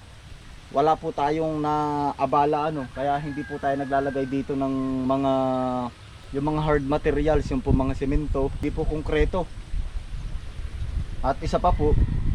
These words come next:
yung pong budget. Tayo nga po paulit-ulit ano, kung ano po yung available na pwede ko lang po na magamit po dito,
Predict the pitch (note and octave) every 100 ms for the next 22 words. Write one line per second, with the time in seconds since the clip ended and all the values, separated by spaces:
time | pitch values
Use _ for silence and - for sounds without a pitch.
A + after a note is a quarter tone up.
0 | - C#3 E3 F3 F3+ F3 D#3+ E3 D3+ F#3+
1 | - - - A#2+ B2+ D3 C#3+ D3 B2+ D3
2 | D3+ F3+ F3+ E3 F3 D#3+ C3+ B2+ D#3 C#3
3 | D#3 D#3 C#3 C#3+ D3+ D3 C#3+ D3 D3 D3
4 | C#3 C#3+ D3+ D3 C#3+ C#3+ C#3+ C#3+ C#3 C#3
5 | C#3 C#3 C3+ C3+ C3+ C3+ C#3+ - - -
6 | - C3 C#3+ D#3 D#3+ - D#3+ D#3 F3+ -
7 | C#3